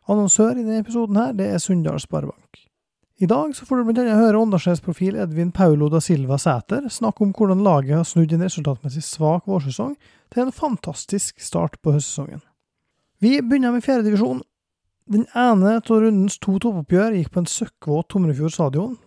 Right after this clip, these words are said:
Der var det en Håvard Taklo som var eneste målskårer før pause. Ti minutter ut i andre omgang så gjorde tidligere Opp med praten gjest Daniel Gravdehaug akkurat liksom sist en flagg hjem for å spille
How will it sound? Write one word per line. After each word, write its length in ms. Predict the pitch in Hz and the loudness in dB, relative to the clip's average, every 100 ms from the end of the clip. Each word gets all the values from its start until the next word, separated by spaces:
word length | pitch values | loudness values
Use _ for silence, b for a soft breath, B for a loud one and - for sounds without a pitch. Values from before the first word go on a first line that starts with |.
| 214 | -10
Der 220 | 175 156 165 | -4 -2 0
var 140 | 147 | 0
det 60 | 139 | 0
en 160 | 143 | 0
Håvard 260 | 160 143 135 | 0 0 -2
Taklo 320 | 180 - 156 185 | -6 -2 -2 0
som 140 | 190 | -4
var 100 | 180 | -2
eneste 320 | 185 165 151 175 | -2 -2 -4 -2
målskårer 480 | 170 - 143 135 147 | -2 -2 -6 -6 -6
før 280 | 151 143 - | -6 -6 -6
pause. 460 | 156 139 - - - _ _ - | -6 -6 -8 -14 -20 _ _ -2
Ti 80 | |
minutter 320 | 262 262 254 247 | 0 0 -2 0
ut 60 | |
i 20 | |
andre 160 | 247 240 | 0 2
omgang 320 | 214 226 240 | 2 2 0
så 220 | - 208 208 | 0 0 2
gjorde 320 | 202 196 185 | 2 0 0
tidligere 320 | 214 185 175 170 | -2 0 0 0
Opp 100 | 170 | -4
med 80 | |
praten 320 | 185 165 165 160 | -2 -2 -2 -2
gjest 220 | 160 - | -2 0
Daniel 240 | 165 156 156 | 2 2 0
Gravdehaug 560 | 170 170 151 135 151 175 180 | 0 0 0 0 0 -2 -6
akkurat 480 | - 170 156 147 | -4 0 0 -2
liksom 240 | 156 147 156 | -6 -4 -6
sist 400 | - 254 - 254 | -6 -8 -6 -10
en 80 | - | -4
flagg 320 | 170 165 151 | -2 -2 -2
hjem 160 | 147 147 | -2 -2
for 80 | 156 | -6
å 20 | |
spille 240 | - 151 | -4 -6